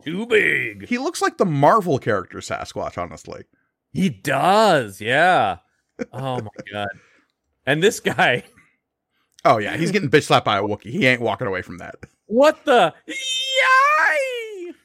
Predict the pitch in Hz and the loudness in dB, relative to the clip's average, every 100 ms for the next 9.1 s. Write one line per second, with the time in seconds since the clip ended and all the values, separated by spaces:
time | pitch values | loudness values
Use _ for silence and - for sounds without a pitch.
0 | _ _ - - - 262 - - - - | _ _ -18 -18 -14 -16 -16 -20 -16 -16
1 | _ - - 131 123 101 117 131 135 _ | _ -20 -8 -2 0 0 0 0 0 _
2 | - _ 120 120 120 127 - - 135 - | -20 _ 2 6 6 4 0 -16 -18 -12
3 | - 147 175 170 170 165 160 156 135 127 | -8 0 4 4 6 8 8 6 4 2
4 | 123 131 127 131 - 127 120 117 117 117 | 2 2 2 0 0 0 0 -2 0 2
5 | 120 _ 120 113 110 110 - 110 _ _ | 2 _ -2 0 0 -4 -12 -20 _ _
6 | - 151 139 - 139 139 135 - 143 143 | -12 -12 -12 -14 -10 -6 -4 0 2 4
7 | 135 117 - 127 127 120 113 113 110 - | 2 -2 -8 -2 0 0 -2 -4 -4 -6
8 | 117 117 120 113 - 113 110 98 98 101 | -4 -2 -4 -6 -8 -8 -6 -4 -4 -6